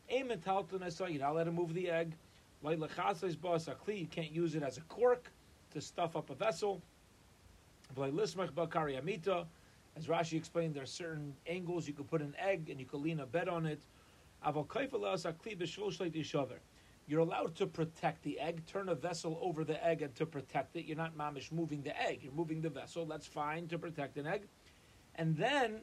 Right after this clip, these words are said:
here's the main words we're gonna be working off of. Usfeika Asura. And if there's a suffix about this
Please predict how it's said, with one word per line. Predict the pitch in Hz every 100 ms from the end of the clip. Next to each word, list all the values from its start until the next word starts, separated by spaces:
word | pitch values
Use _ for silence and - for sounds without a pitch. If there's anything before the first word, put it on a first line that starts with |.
| -
here's | - 214 208
the | 175
main | 190 202 190
words | 190 185 156
we're |
gonna | 175
be | 165
working | 160 165 160 165
off | 165 160
of. | 214 208 - - - - - -
Usfeika | 208 170 - - 285 294 262 - 180
Asura. | 165 214 160 - - - - - - - -
And | 170 180
if | 226 -
there's | 202 196 170
a | 170 160 - - -
suffix | - - - 254 285 - 160 139 - - - - - - - - - - - - - - - - -
about | 175 165 214 226
this | 220 -